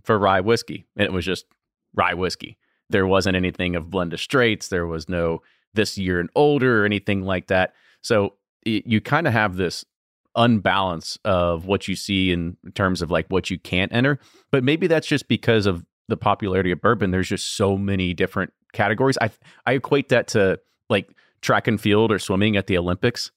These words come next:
because if there was just, like, one thing where everybody just runs in a straight line,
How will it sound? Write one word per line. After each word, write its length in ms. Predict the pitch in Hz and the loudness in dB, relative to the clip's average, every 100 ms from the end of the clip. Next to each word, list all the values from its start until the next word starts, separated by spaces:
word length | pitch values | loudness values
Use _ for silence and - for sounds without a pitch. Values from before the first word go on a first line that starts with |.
| _ _ | _ _
because 480 | 117 - 127 104 - - _ _ - | -4 0 0 0 -4 -14 _ _ -6
if 160 | 127 | -2
there 120 | 160 190 | 2 2
was 160 | 147 | 2
just, 320 | 127 120 - | 0 -2 -4
like, 220 | - 107 - | -6 -4 -4
one 400 | 104 98 117 120 | -8 0 2 2
thing 340 | - 113 127 131 | 0 0 2 2
where 100 | 98 | 2
everybody 200 | 95 101 | 2 2
just 180 | 101 | 0
runs 340 | 101 104 107 110 | 0 0 2 0
in 80 | 98 | -2
a 60 | |
straight 320 | - 107 110 | 0 0 0
line, 380 | 101 101 123 139 | 0 0 2 -2